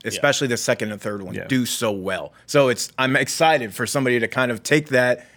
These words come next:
Speaker 2: I don't have problems with them changing things or whatever. That's fine. That's gonna come with it. And a lot of times it's for
Speaker 3: Yeah.
Speaker 2: the better because it's a different
Speaker 1: Yeah.
Speaker 2: medium. But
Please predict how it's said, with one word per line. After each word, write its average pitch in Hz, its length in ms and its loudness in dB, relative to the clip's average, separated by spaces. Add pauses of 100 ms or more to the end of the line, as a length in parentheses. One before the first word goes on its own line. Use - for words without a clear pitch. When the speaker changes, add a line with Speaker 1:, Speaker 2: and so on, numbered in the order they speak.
(320)
Speaker 2:
I 185 80 2
don't 226 120 2
have 196 200 2
problems 160 320 2
with 131 100 -4
them 143 160 0
changing 120 420 -2
things 120 280 -2
or 110 40 -2
whatever. 107 220 -2
That's 131 200 2
fine. 110 220 -6
That's 107 200 -6
gonna 117 220 0
come 120 240 -6
with 113 180 -8
it. 117 140 -4
And 107 100 -8
a 110 40 -4
lot 120 200 -2
of 113 60 -6
times 110 340 -8
it's 95 100 -16
for 104 120 -10
Speaker 3:
Yeah. 101 80 -8
Speaker 2:
the - 40 -12
better 139 320 2
because 113 240 -10
it's 98 80 -14
a 110 40 -12
different 123 200 -4 (100)
Speaker 1:
Yeah. 123 40 -6
Speaker 2:
medium. 117 220 -6 (380)
But 123 340 4